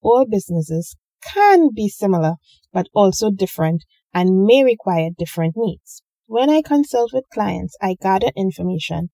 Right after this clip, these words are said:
and start my assessment to see what would be right for them and the ways that they can improve on what they have existing. And once you have an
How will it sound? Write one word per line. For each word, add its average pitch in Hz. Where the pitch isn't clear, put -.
and 190
start 220
my 190
assessment 170
to 269
see 302
what 208
would 196
be 185
right 175
for 185
them 160
and 180
the 180
ways 190
that 165
they 170
can 180
improve 175
on 175
what 165
they 175
have 160
existing. 165
And 220
once 302
you 254
have 254
an 220